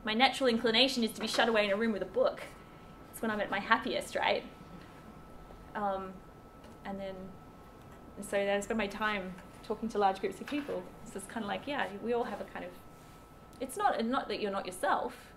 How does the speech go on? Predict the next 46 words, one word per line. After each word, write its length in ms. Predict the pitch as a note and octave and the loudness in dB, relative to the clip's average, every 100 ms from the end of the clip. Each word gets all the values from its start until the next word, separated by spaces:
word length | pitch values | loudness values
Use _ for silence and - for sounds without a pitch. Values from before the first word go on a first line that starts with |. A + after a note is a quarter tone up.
| - | -10
You 80 | A#3 | -6
have 180 | A3+ | -4
to 80 | - | -6
start 300 | - F#3 - | -4 -4 -4
from 120 | F#3 | -10
who 120 | F3+ F#3+ | -8 -8
you 300 | E3+ F#3+ F3 | -4 -2 -2
are. 280 | - F#3+ - - - - - - - - - - - - - | -2 -4 -8 -18 -20 -20 -20 -20 -20 -20 -20 -20 -20 -16 -16
Of 140 | - | -14
course. 320 | - F4 - - - - - | -6 -6 -6 -14 -14 -14 -6
Um, 340 | G#3 G3 F#3+ F#3+ F#3+ - | -4 -4 -6 -12 -16 -12
we 80 | G#3+ | -12
can't, 320 | - G#3+ G3 | -6 -4 -4
well, 160 | G3 - | -4 -4
that's 220 | G#3+ - | -4 2
why 160 | A3 G3+ | 8 8
you 120 | G3 | 8
can't 260 | - G3+ F#3+ | 2 -2 -2
just 120 | F#3+ | 2
say, 140 | G#3+ | 6
"Oh, 100 | G3 | 6
this 120 | G3 G3+ | 6 0
person's 280 | G3 G3+ | -6 -6
a 40 | F#3 | -4
great 180 | F3+ - | -4 -4
teacher, 220 | F#3+ - | -8 -8
copy 240 | F#3+ E3+ | -8 -6
them." 260 | F3+ F#3 E3+ F#3 - - - - - - - | -2 -2 -4 -10 -16 -20 -20 -20 -20 -18 -8
So 60 | G3 | -6
it 80 | |
doesn't 240 | G3 G#3 G3+ | -4 -4 -4
work. 240 | F3 D#3+ - - - - - - | -2 -4 -8 -16 -18 -20 -18 -12
We 40 | |
have 100 | G3 | -12
to 60 | - | -8
be 220 | - G3 | -4 -4
who 140 | F3+ F3+ | -4 -8
we 200 | F3+ F3 | -6 -6
are. 180 | D#3 - - - - - | -8 -10 -16 -18 -18 -4
But 240 | G#3+ G3+ - - - - - - | 4 4 4 -8 -20 -20 -20 -2
there 160 | A3+ A#3 | 0 2
is 120 | A#3 | 0
also 260 | A3 - | -2 -4
a 160 | G3 F3+ | -6 -6
kind 220 | - F#3+ | -6 -6
of 120 | F3+ | -6